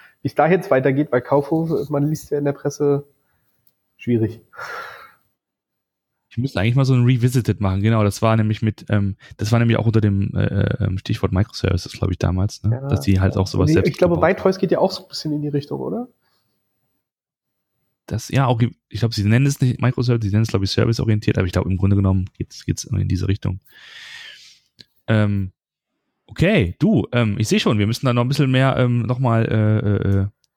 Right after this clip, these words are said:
Speaker 2: noch mal, noch mal, noch mal
Speaker 1: Ja.
Speaker 2: nachfragen tatsächlich, nach, was in den letzten zwei
Speaker 1: Aber es
Speaker 2: Jahren
Speaker 1: war auch eine
Speaker 2: passiert
Speaker 1: sehr
Speaker 2: ist.
Speaker 1: imposante Woche jetzt. Es ist auch einiges passiert, muss man mal dazu sagen. Haben wir nicht immer.
Speaker 2: Ja, ist, das ist so, genau.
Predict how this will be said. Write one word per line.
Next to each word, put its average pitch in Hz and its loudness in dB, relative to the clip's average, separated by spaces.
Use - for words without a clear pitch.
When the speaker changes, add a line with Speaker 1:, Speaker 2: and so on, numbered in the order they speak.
Speaker 2:
noch 101 -2
mal, 101 2
noch 101 -2
mal, 101 2
noch 104 0
mal 107 4
Speaker 1:
Ja. 131 6
Speaker 2:
nachfragen 101 2
tatsächlich, 85 -6
nach, 87 -6
was 98 -4
in 101 -2
den 98 -8
letzten - -10
zwei - -2
Speaker 1:
Aber - 4
es - 4
Speaker 2:
Jahren 95 2
Speaker 1:
war 175 4
auch 160 2
eine 160 0
Speaker 2:
passiert 139 2
Speaker 1:
sehr 147 4
Speaker 2:
ist. 143 -4
Speaker 1:
imposante 135 2
Woche 113 0
jetzt. 117 -6
Es 180 2
ist 180 2
auch 147 2
einiges 127 0
passiert, - -6
muss 135 -4
man 127 -6
mal 120 -8
dazu 123 -12
sagen. 139 -18
Haben 170 0
wir 190 4
nicht 156 0
immer. 120 -4
Speaker 2:
Ja, 78 -2
ist, - -10
das 233 0
ist 233 0
so, 92 0
genau. 92 -4